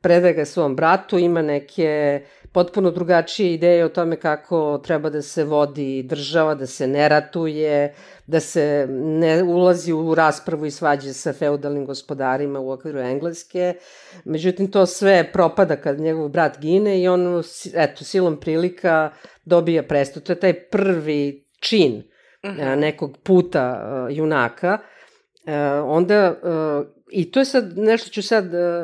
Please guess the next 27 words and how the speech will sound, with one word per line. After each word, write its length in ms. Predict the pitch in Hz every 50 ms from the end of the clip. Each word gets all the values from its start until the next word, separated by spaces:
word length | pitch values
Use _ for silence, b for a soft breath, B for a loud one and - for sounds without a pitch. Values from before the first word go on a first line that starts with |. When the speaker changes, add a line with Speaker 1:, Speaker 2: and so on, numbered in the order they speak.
| 135 156
Speaker 1:
navesti. 400 | 175 165 170 185 196 190 - 151
Tu, 200 | - - 254 247 254 - - -
o, 120 | - 175
kada 220 | 175 - 190 175 180
s-, 240 | 185 - - - 196
njegu 500 | 185 196 220 226 226 214 170 143 - -
krunišu, 640 | - - - 185 139 185 220 277 294 - - - 285 285
e, 460 | 277 240 151 92 165 180 190 190 190
nju, 260 | 190 202 214 226 214
o 60 | 208
njemu 240 | 208 220 214 208 196
izvikuju: 600 | 185 165 175 185 196 196 196 - 220 208 185 175
„Kralj, 500 | 175 - - 196 185 165 156 147 143 147
živeo 340 | 143 151 170 160 156 160 156
kralj, 280 | 156 - - 165 156 151
živeo 360 | 143 143 147 151 147 147 143
kralj, 260 | 143 - 143 131 135 143
živeo 360 | 147 135 127 135 143 139 135
kralj.” 300 | 135 - 110 85 76 - - b b b b b b b b b b _
Mislim, 380 | - 175 156 - - 175 175 175
u 180 | 175 175 160
vi-, 100 | 151 165 165
u 100 | 170 170
vidu 280 | 160 170 175 170 170
da 100 | 160 156
se 420 | 147 - - 170 156 139 - - _ _
cela, 540 | - - 160 143 139 143 139 131 127 -